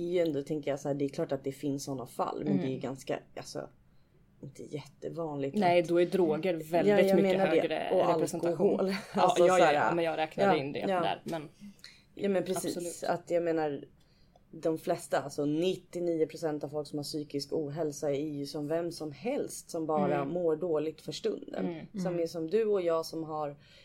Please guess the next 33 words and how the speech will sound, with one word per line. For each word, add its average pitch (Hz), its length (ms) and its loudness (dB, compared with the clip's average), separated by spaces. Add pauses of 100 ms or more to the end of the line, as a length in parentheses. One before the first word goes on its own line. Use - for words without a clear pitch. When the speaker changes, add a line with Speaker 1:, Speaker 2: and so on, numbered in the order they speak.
(120)
Speaker 1:
man 170 160 -4
har 165 60 -4
familj, 202 440 0
man 170 100 0
har 160 80 0
jobb, 202 240 2
man 165 120 -4
har 165 80 -2
barn, 185 340 -2
man 165 140 -4
har, 180 340 -4
man 185 160 -8
klarar 185 600 -2
allt 233 340 -2
egentligen. 185 520 -4
Men - 160 -2
Speaker 2:
Mm. 170 180 -4
Speaker 1:
det 185 120 -4
händer 190 420 -2
något 156 220 -6
i 165 40 -4
livet 156 360 -6
som 165 140 -4
gör 151 100 -2
att 151 100 -10
man 151 160 -6
blir 143 180 -4
Speaker 2:
Mm. 185 80 -4
Speaker 1:
deprimerad 247 680 -2
eller 160 240 0
att 151 200 -4
man, 147 320 -6 (760)
eh, - 240 0